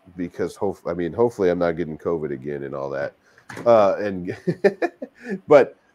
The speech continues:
long story short, thank you guys for being here. I know we've dwindled in, in people and there's up and down all night. Um, it's been a Friday night tripod. Uh, John, I really appreciate you coming on and, and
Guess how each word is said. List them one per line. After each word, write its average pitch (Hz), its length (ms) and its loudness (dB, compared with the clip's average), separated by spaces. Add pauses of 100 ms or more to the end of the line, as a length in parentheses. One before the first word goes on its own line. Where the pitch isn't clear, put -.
long 160 180 6
story 147 300 6
short, 165 480 6 (480)
thank 147 180 0
you 147 60 -6
guys 135 260 0
for 131 140 -6
being 143 320 -2
here. 135 240 0
I 110 80 0
know 120 260 2
we've 107 300 -6
dwindled 120 420 -4
in, 98 160 -6
in 92 340 -12
people 123 420 -6
and 87 160 -6
there's 78 180 -12 (260)
up 110 160 -14
and 104 120 -12
down 104 240 -6
all 90 160 -10
night. 92 320 -8 (440)
Um, 80 460 -4
it's 80 100 -20
been 82 180 -10
a 82 40 -12
Friday 113 380 -2
night 107 360 -2
tripod. 95 640 -8 (140)
Uh, 73 360 -10
John, 95 360 -10
I 78 60 -10
really 107 320 -6
appreciate 98 540 -8
you 82 180 -16
coming 90 220 -6
on 90 280 -4
and, 73 260 -10
and 71 320 -14